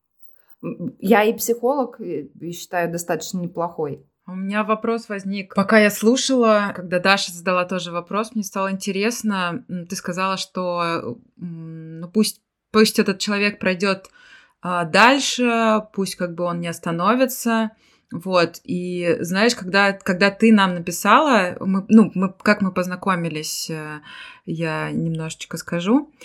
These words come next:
Speaker 2: Ты написала нам в, э, директ Инстаграма, комьюнити, потому что мы организовывали мероприятие по психосоматике, и ты написала, хотела записаться. И ты сразу же написала, что ты ведьма.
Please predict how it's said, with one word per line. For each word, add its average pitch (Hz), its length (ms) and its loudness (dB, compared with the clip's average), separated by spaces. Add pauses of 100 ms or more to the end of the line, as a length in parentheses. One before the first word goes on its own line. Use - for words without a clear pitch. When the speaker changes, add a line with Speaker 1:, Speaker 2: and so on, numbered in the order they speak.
(220)
Speaker 2:
Ты 202 80 4
написала 196 460 6
нам 175 360 2
в, 165 160 -8
э, 160 480 -2
директ 196 540 0
Инстаграма, 220 680 6
комьюнити, 220 880 6 (400)
потому 180 300 -4
что 185 180 -4
мы 185 100 0
организовывали 170 960 0
мероприятие 175 800 0
по 208 100 -2
психосоматике, 208 1200 2
и - 20 -6
ты 202 220 0
написала, 214 500 2
хотела 196 380 0
записаться. 170 720 -2 (500)
И 196 100 0
ты 233 480 8
сразу 220 480 6
же 185 220 -4
написала, 190 540 2
что 208 180 0
ты 233 160 4
ведьма. 165 720 6